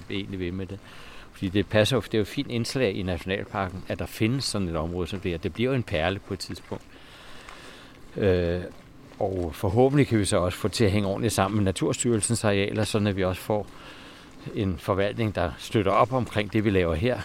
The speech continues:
og vi kan støtte op omkring det, der sker på Naturstyrelsens arealer. Og så ligger der jo Svendstrup Gods, der har nogle andre arealer, der støder op til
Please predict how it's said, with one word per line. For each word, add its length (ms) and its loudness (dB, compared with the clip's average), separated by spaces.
og 140 0
vi 80 4
kan 100 2
støtte 220 0
op 120 0
omkring 260 -6
det, 100 -4
der 60 -8
sker 220 -6
på 120 -10
Naturstyrelsens 1300 -6
arealer. 440 2
Og 160 -2
så 140 2
ligger 280 2
der 140 0
jo 160 0
Svendstrup 460 -2
Gods, 260 2
der 100 -4
har 180 -4
nogle 160 -4
andre 180 -2
arealer, 300 -2
der 80 -2
støder 300 2
op 180 0
til 220 -2